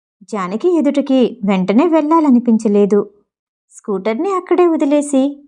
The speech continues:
లక్ష్యం దిశ లేకుండా రోడ్డు మీద ఎటు పడితే అటు తిరిగాడు. తన దగ్గరున్న డబ్బులన్నీ అయిపోయేదాకా అవసరం లేని వస్తువులన్నీ కంటికి కనిపించినవల్లా కొన్నాడు. సాయంత్రం ఐదైంది. ధర్మ కాంప్లెక్స్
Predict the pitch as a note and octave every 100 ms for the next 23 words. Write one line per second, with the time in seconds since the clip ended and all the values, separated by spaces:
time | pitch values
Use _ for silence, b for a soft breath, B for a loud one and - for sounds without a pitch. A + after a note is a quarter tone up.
0 | - F#3 D#3 - F4+ D#4 D4+ D#4+ C4+ C4+
1 | C4 B3 A#3 A#3+ G#3+ - - F#3+ F3+ A3
2 | A#3+ A3+ D4+ C#4+ D4 D4+ C4 A#3+ D4+ D4
3 | A#3+ A3 G#3+ G#3+ G#3 G#3 - _ _ _
4 | _ _ - A3+ G3+ F#3 E3 A#3+ F4 F#4+
5 | E4 F4 E4+ D#4+ E4 F4+ D#4+ D#4 D4+ C#4+
6 | C#4 B3+ B3 B3 A3 - G3+ E3+ F3 A#3
7 | B3+ B3+ B3+ F4+ F4+ E4 D#4+ C#4+ C4 B3
8 | A#3+ A#3+ - - F#3 F#3+ C#4 C#4+ C#4 A#3+
9 | B3 A#3 A3+ G#3+ F#3 A3 C#4+ C#4 A3+ G#3+
10 | G#3 G#3 - - _ _ _ _ _ _
11 | _ A3+ G3+ G3+ G3+ C#4+ D#4 C#4 A#3+ A3
12 | A3 A3 A3 - _ _ _ G3 G#3 C#4
13 | D4+ - F4 E4 F#4